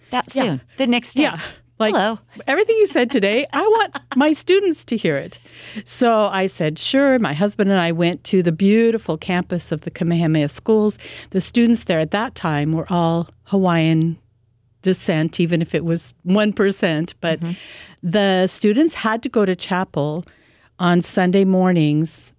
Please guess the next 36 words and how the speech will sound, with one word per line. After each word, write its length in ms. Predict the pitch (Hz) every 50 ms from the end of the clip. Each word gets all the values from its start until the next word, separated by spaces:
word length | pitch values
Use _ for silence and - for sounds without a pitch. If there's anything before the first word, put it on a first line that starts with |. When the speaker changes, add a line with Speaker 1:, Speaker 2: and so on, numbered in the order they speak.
| _ _ -
Speaker 2:
And 100 | 180 180
there 60 | 165
were 80 | 180
four 300 | 170 - - 202 196 220
hundred 300 | 240 269 277 269 269 233
students 500 | - - - - 220 220 196 180 - -
when 120 | - 170 165
I 40 | 160
walked 380 | 165 170 165 180 185 - -
in 160 | 180 165 160
the 60 | 156 151 - _ - 170 -
beautiful 640 | 185 185 185 196 202 190 185 185 - - 175 160 151
Pauahi 540 | 156 - - 165 160 165 165 160 151 175 156 -
Chapel 540 | - - - 170 170 175 - - 165 156 156
with 160 | 156 156 -
this 200 | - 143 147 - -
koa 440 | - - - 226 214 214 214 190 180
wood 500 | 170 165 170 175 175 175 175 175 170 170
and 240 | 147 - - - 160 - _ - - - - - - -
Speaker 1:
I 80 | 127 131
love 160 | 135 143 139
Speaker 2:
just, 120 | 240 208 -
Speaker 1:
koa 180 | 139 131 127
wood. 180 | 123 127 123 127
Speaker 2:
oh, 60 | -
Speaker 1:
Mm-hmm. 320 | 220 220 214 202 185 175 170
Speaker 2:
so 280 | 160 - - 220 208
beautiful. 440 | 190 175 190 175 175 - - 160 - - - - - - - - _
And 380 | 208 202 196 196 196 196 190 - -
the 160 | - 208 190 196
chaplain, 800 | - - - 254 277 302 302 - 185 156 156 147 147 160 185 190
or 180 | 180 165 180 - _ -
in 160 | 185 180 185
Hawaiian, 420 | - - 214 196 175 160 160 165 170
the 80 | 175
kahu, 600 | - - - 202 202 185 175 165 147 151 170 190